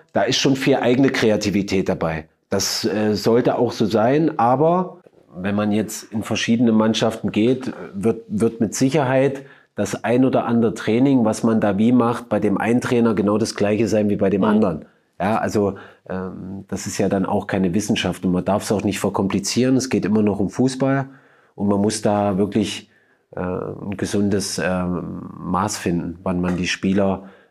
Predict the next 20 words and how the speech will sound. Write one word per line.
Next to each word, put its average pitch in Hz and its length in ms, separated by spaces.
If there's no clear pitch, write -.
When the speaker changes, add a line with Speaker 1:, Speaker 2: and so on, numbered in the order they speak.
Speaker 1:
man 92 160
kann 98 160
sie 98 100
nämlich 95 300
auch 92 120
überfordern. 92 600
Und 87 100
ich 85 140
will 98 100
da 92 140
nicht, 98 240
dass 95 160
das 92 160
so, 92 380
so - 200
Roboter-like 101 840
wird 95 340
und 87 140
dass 95 140
es - 260